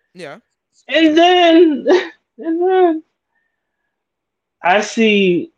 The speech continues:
Speaker 2: the name Soraya. The crowd went crazy.
Speaker 1: Bro.
Speaker 2: And it took me, it took me a minute to figure out who it was.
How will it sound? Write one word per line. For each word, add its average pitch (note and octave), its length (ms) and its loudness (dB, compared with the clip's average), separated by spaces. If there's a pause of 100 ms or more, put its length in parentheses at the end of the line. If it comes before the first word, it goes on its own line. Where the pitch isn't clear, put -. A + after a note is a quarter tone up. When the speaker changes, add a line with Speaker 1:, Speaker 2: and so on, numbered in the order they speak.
(140)
Speaker 2:
the C#3 180 -6
name C3 560 -4 (180)
Soraya. B2 1000 -2 (1600)
The D#3 320 -2
crowd G#3+ 640 2
went F3 280 0
crazy. D#3+ 800 0 (280)
Speaker 1:
Bro. F#3+ 480 -8
Speaker 2:
And G3+ 220 0 (120)
it G3 220 2
took F4+ 340 0
me, D4+ 300 4
it G#3+ 260 0
took F#4 240 0
me D4+ 180 0
a A3 100 4
minute F#3+ 560 2 (580)
to G#3+ 140 0
figure A#3 560 0
out F3+ 200 2
who F#3 180 4
it C#3 140 2
was. C#3+ 800 0